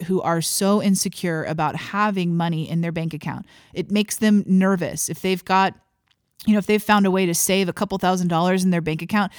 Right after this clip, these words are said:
and they start sweating about it, right? And so what do they do? They put in a pool in their backyard, an above ground pool. They go on a vacation. They, you know,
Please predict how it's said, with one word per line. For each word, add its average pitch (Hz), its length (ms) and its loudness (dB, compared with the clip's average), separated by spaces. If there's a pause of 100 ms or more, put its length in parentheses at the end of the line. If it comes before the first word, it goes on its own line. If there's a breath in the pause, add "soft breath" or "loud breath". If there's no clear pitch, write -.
(200 loud breath)
and 196 180 2
they 202 100 4
start 202 280 2
sweating 226 440 4
about 151 260 -4
it, - 100 -10
right? 180 260 0
And 190 120 -2
so 190 120 0
what 196 120 2
do 226 80 0
they 220 140 2
do? 202 300 0
They 165 140 -2
put 208 220 0
in 233 60 2
a 233 60 0
pool 320 320 4
in 208 100 4
their 185 100 2
backyard, 175 520 0
an 175 60 -4
above 196 240 0
ground 208 240 0
pool. 208 320 -2
They 185 140 0
go 214 180 2
on 226 80 6
a 233 60 6
vacation. 254 680 2 (380 loud breath)
They, 226 480 4
you 208 160 2
know, 202 400 4